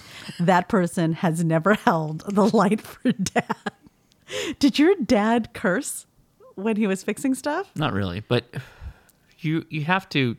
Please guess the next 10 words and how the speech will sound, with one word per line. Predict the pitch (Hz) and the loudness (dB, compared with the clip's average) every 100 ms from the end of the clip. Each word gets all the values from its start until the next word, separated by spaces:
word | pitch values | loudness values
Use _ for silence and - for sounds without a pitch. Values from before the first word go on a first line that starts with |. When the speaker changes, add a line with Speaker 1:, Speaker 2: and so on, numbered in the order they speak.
| _ _ _ _ _ _ _ | _ _ _ _ _ _ _
Speaker 1:
My | 151 | 0
dad | 147 185 185 | 2 2 2
was | 127 | -2
an | 117 120 _ _ _ | -2 -6 _ _ _
airplane | 117 107 110 - 87 | 0 2 0 -4 -6
mechanic. | 85 87 95 - - - _ _ - - _ _ _ _ | -8 -10 -14 -14 -18 -20 _ _ -20 -20 _ _ _ _
Speaker 2:
Right, | 233 190 131 | -2 2 2
Speaker 1:
Right? | 110 - | 2 0
Speaker 2:
right. | 190 170 | -2 0
Speaker 1:
Which, | 131 - | 0 0